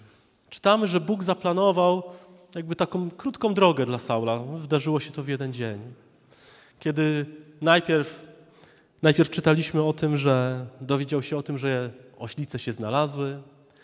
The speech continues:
Potem spotkał kogoś, kto dał mu dwa bochenki chleba, ale potem czytamy, że stanął pośród proroków i kiedy był w tej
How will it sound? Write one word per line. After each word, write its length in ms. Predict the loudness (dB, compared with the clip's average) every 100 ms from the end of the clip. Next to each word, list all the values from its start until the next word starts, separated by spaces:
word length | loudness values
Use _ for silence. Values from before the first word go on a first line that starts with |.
| _ _ _ _
Potem 460 | -2 0 0 0 -4
spotkał 460 | -6 -4 -2 -2 -2
kogoś, 380 | 0 0 -2
kto 260 | -4 -2 -2
dał 320 | -2 -2 0
mu 120 | 0
dwa 180 | -2 -2
bochenki 400 | -2 -4 -4 -6
chleba, 420 | -4 -2 0 -4 -6 -14 -18 -4
ale 160 | -2
potem 580 | 2 2 2 0 0 -4 -14 -20 -20 _
czytamy, 440 | -10 -2 0 0
że 360 | 0 0 0 -2 -10 -20 -20 -20 _ _ -16
stanął 720 | -4 2 4 2 0 -4 -8 -16 -20 -20 _ _ _ _ _ -4
pośród 320 | -4 -4 -8
proroków 800 | 0 2 2 0 -4 -4 -8 -20 -20 _ _ _ -16
i 60 | -2
kiedy 240 | 2 2
był 260 | 4 4 2
w 80 | 0
tej 340 | 0 0